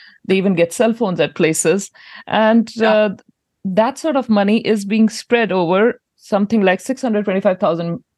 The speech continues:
Speaker 1: migrants just in the last year got this much. And, you know, leave the money side apart, uh, Tom. For me, as a migrant here myself, like, I was speaking to Don about this. M-, what I know of New Zealand is what,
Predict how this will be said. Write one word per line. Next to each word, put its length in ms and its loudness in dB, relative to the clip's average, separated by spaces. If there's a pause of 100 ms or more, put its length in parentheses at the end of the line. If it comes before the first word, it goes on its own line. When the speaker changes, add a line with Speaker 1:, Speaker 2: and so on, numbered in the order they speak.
(140)
Speaker 1:
migrants 680 0 (380)
just 260 -2
in 80 0
the 100 2
last 280 0
year 100 -4
got 240 -2
this 200 -6
much. 300 -6 (720)
And, 240 -2 (360)
you 100 2
know, 100 2
leave 340 2
the 80 0
money 340 4
side 300 -2
apart, 500 -4
uh, 140 -8
Tom. 260 -2
For 180 -4
me, 480 2 (260)
as 160 0
a 60 -2
migrant 440 0
here 140 0
myself, 600 0 (640)
like, 380 0
I 200 0
was 100 -2
speaking 240 2
to 80 0
Don 240 2
about 260 0
this. 400 -6 (240)
M-, 320 -2
what 400 0
I 220 2
know 160 2
of 140 -6
New 180 -4
Zealand 440 -4 (360)
is 180 0
what, 360 2